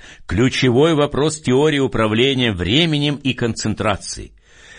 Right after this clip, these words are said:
В чём заключается наиболее ценное использование моего времени в настоящий момент? Каждую минуту,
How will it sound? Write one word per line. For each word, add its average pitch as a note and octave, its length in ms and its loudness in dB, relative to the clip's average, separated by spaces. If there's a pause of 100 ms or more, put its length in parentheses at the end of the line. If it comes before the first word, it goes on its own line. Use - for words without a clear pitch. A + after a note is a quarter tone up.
(200)
В - 120 -14
чём A#3+ 480 2
заключается D#3+ 920 0
наиболее C#3 560 0
ценное C#3+ 540 0
использование C3 680 0
моего G#2+ 340 2
времени C3+ 500 0
в G#2+ 60 -2
настоящий G2+ 640 -2
момент? D#2 480 -4 (960)
Каждую C#3+ 540 0
минуту, B2+ 540 -4